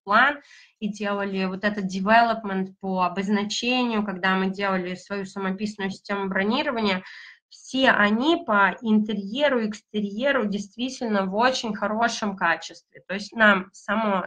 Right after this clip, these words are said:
само, сам лайнер достался от Аида Крузис, поскольку он принадлежал немцам,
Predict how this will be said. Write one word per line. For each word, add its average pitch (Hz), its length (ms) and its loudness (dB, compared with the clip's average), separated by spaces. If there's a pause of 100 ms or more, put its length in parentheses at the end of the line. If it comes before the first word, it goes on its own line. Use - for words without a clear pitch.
само, 202 460 -2
сам 202 320 2
лайнер 254 380 4
достался 196 680 2
от 196 140 -6
Аида 208 380 0
Крузис, 285 460 -6
поскольку 196 480 -12
он 196 160 -6
принадлежал 196 600 -2
немцам, 220 500 -2